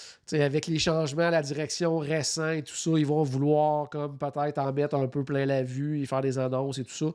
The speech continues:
Donc, euh, hâte de voir, euh, à ce niveau-là du côté de, de Disney.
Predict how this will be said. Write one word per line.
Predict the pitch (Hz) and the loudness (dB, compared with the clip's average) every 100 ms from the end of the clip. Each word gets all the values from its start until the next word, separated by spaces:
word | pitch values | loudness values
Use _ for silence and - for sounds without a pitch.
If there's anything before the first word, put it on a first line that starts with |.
| - - - - | -6 -20 -20 -8
Donc, | 131 120 120 120 | -2 -2 -2 -2
euh, | 120 120 120 | 0 2 0
hâte | 123 139 143 | 2 0 2
de | |
voir, | 135 135 143 143 147 147 131 | 0 2 2 4 2 0 -2
euh, | 131 139 | -6 -6
à | 120 | -6
ce | 143 | -6
niveau-là | 135 131 139 139 147 | -6 -2 0 0 0
du | 131 | -2
côté | - 147 131 151 139 - - - - - | -8 -6 -4 -2 -4 -4 -20 -20 -20 -8
de, | 139 135 131 131 127 127 123 | -2 0 2 2 2 2 0
de | 131 | -4
Disney. | 135 151 131 143 190 | -2 -2 0 0 0